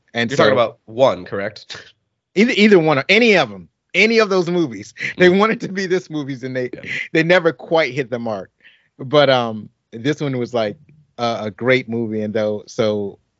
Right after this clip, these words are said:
Speaker 1: obviously when The Incredibles two came out, I had to go and watch that. But my problem with The Incredibles two is I watched it at such a time when I was,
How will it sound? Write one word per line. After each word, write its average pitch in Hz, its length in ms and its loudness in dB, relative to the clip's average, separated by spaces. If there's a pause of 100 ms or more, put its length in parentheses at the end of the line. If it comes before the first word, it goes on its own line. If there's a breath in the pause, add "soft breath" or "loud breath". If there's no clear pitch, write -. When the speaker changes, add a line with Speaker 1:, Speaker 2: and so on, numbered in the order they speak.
(100)
Speaker 1:
obviously 113 400 -4
when 104 140 -4
The 104 120 -6
Incredibles 104 340 -4
two 156 140 -6
came 101 220 -6
out, 98 120 -6
I 104 60 -2
had 104 120 0
to 107 80 0
go 104 100 -2
and 104 80 -4
watch 104 220 -2
that. 120 220 2
But 101 200 -4 (480 loud breath)
my 135 160 2
problem 147 240 4
with 139 100 0
The 135 100 0
Incredibles 123 360 4
two 160 200 0
is 123 240 -4 (120)
I 131 160 2
watched 143 360 2
it 131 80 2
at 127 100 4
such 147 200 0
a - 80 -18
time 151 320 0
when 113 260 -6 (520 soft breath)
I 135 140 4
was, 143 360 0